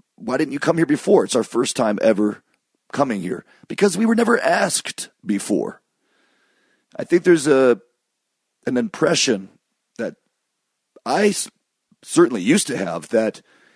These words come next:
if you're in a band or if you're a performer, a musician, you just could go wherever you want. Well, you can to a degree, especially if you're playing on the street or something, but you also have to be invited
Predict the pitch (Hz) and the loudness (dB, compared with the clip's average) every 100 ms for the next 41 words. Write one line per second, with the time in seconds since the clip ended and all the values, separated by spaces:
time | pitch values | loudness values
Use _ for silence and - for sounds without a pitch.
0 | _ 117 - 170 175 165 135 123 85 - | _ -12 -4 4 4 6 4 2 -2 -2
1 | 120 107 113 147 120 110 110 113 110 101 | 0 2 0 0 0 0 0 0 0 -2
2 | 104 104 117 143 104 95 92 92 - 117 | -2 -2 0 -2 -2 -4 -2 -2 -2 -4
3 | 104 _ _ _ _ - 101 107 - 120 | -6 _ _ _ _ -10 -6 -6 -6 -6
4 | 98 117 120 120 120 123 127 120 151 107 | 2 4 6 6 4 2 0 2 2 0
5 | - - _ _ _ _ _ _ _ _ | -8 -16 _ _ _ _ _ _ _ _
6 | - 147 - 147 - 208 247 120 110 - | -4 -4 -4 -6 0 2 4 0 -4 -6
7 | - 117 113 98 175 151 113 127 113 101 | -2 -2 -2 0 2 4 2 -2 -2 -2
8 | - 107 - _ - 110 117 101 92 - | -4 -6 -8 _ -6 -2 -2 -2 -4 -8
9 | - 160 - 107 - 90 80 92 107 - | -4 -4 -2 -4 -4 -6 -6 -6 -6 -10
10 | _ _ _ _ _ _ _ _ _ _ | _ _ _ _ _ _ _ _ _ _
11 | - 139 214 220 - 160 175 - 151 143 | -4 0 4 4 2 0 -2 -4 -6 -4
12 | 143 - _ _ - 254 196 120 208 - | -4 -6 _ _ -8 -6 -2 0 0 -2
13 | - | -6